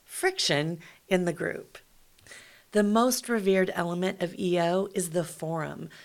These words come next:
which is a group of up to ten people that meet monthly for about three or four hours in a structured way. They also go on mini retreats and longer retreats a few times a year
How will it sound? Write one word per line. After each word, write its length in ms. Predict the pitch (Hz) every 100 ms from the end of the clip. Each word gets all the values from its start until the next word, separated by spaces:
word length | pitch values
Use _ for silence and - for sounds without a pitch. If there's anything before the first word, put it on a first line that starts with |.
| -
which 220 | - 220 233
is 160 | 214 -
a 80 | 185
group 360 | 151 214 233
of 140 | 175 -
up 140 | 190
to 100 | 185
ten 340 | 180 - 180 226
people 540 | 220 170 165 175 208 _ - - - -
that 220 | 214 -
meet 280 | 220 247 -
monthly 600 | 196 202 214 - 156 156
for 180 | - 190
about 380 | 175 175 180 -
three 360 | - 214 240
or 100 | 233
four 260 | 220 202 196
hours 540 | 165 147 143 147 156 - - -
in 100 | -
a 60 | 220
structured 720 | 190 - - 214 - - 190
way. 480 | 170 156 - - - _ - - _
They 160 | 214 214
also 280 | 233 226
go 180 | 196 202
on 200 | 185 180
mini 260 | 220 254 247
retreats 560 | 240 240 - 214 202
and 160 | 190 185
longer 320 | 190 190 185
retreats 600 | 175 165 - 175 165 -
a 40 | 165
few 200 | - 160
times 360 | 143 156 151
a 40 | 160
year 440 | 156 - - 113